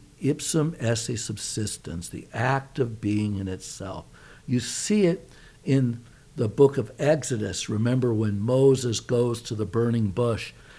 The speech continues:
and the burning bush tells him to take off his shoes because he's on sacred ground. And when Moses asks the burning bush,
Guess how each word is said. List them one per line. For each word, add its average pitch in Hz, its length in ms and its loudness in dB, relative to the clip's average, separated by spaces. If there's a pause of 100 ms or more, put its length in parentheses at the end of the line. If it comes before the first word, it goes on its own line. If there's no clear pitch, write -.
(140)
and 113 120 2
the 110 60 4
burning 131 380 6
bush 127 400 4
tells 123 300 0
him 113 60 2
to 110 100 2
take 127 380 0
off 123 220 0
his 107 140 -4
shoes 123 600 0 (400)
because 117 320 2
he's 104 160 0
on 104 180 0
sacred 120 720 -2
ground. 117 540 0
And 107 100 0
when 107 160 2
Moses 131 560 2
asks 131 380 -2
the 117 120 -6
burning 123 400 0
bush, 127 400 -2